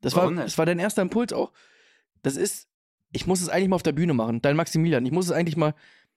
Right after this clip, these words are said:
Speaker 1: ist, ist doch normal geworden, oder?
Speaker 2: Was denn?
Speaker 1: Ich würd einfach deinen Maximilian dir einfach wegnehmen. Ich würd ihn einfach auch machen. Ist das okay für dich?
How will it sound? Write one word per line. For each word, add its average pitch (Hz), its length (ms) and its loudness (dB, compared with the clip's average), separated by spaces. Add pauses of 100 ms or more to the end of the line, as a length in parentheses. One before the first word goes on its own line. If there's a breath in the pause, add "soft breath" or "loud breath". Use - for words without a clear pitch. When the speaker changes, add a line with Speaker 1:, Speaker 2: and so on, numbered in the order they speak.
(260)
Speaker 1:
ist, - 120 -2
ist - 200 0
doch 202 60 4
normal 190 280 2
geworden, 135 280 0
oder? 202 300 -2 (1600)
Speaker 2:
Was 101 160 -10
denn? 104 240 -8
Speaker 1:
Ich 127 120 -2
würd 180 120 0
einfach 185 160 2
deinen 185 160 2
Maximilian 185 420 0
dir 175 80 2
einfach 170 180 0
wegnehmen. 143 400 -2 (880)
Ich 143 140 2
würd 202 100 2
ihn 226 120 2
einfach 208 180 2
auch 311 200 0
machen. 127 400 0
Ist 143 100 -4
das 160 100 -2
okay 220 180 0
für 233 100 -2
dich? 254 260 -2